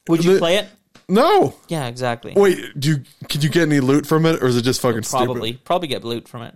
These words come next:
Speaker 1: I don't know, maybe.
Speaker 2: If there was some loot that you could actually, like, that's the thing about those stupid games is, like, you don't get any cosmetic items or any, any advantage for playing, do you?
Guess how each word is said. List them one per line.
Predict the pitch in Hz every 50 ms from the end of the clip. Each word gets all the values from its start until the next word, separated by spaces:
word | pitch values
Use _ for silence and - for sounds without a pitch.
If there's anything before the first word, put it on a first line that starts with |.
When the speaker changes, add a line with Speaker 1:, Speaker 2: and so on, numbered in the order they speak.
| _ _
Speaker 1:
I | - 151 147
don't | 127 110
know, | 120 127
maybe. | 127 131 127 117 120 120 131 - _ _ _ _
Speaker 2:
If | 165 185 185 -
there | - 233
was | 214 202 180 -
some | - 185 175 165 151
loot | 139 139 143 156 170 165 147
that | 147 143
you | 131
could | 139 139
actually, | 135 143 135 - - 139 127 139
like, | 143 151 156 151 - - - - -
that's | 302 311
the | 320 302
thing | 240 285 269 254 240
about | 233 190 185 175 165 - - - _ _ _ _ _ _ _
those | 160 160 151 -
stupid | - 233 196 190 160 131
games | 160 165 175 165 147
is, | 139 127
like, | 143 147 143 143 - - - _ _ _ _ _ _ _ _ _ _ _
you | 165 175 180
don't | 233 262 240 190
get | 165 202 202
any | 196 190 185 165
cosmetic | 131 - 160 170 170 151 151 165 160 156 151 135
items | 135 147 151 156 156 147 135
or | 131 123
any, | 135 147 160 156 147 - -
any | - 156 175 175 160 151 143
advantage | 139 127 131 131 139 143 139 131 127 120 120 - - -
for | - 135 123
playing, | - 135 135 135 131 120 113 113
do | 120 127
you? | 131 143 156 151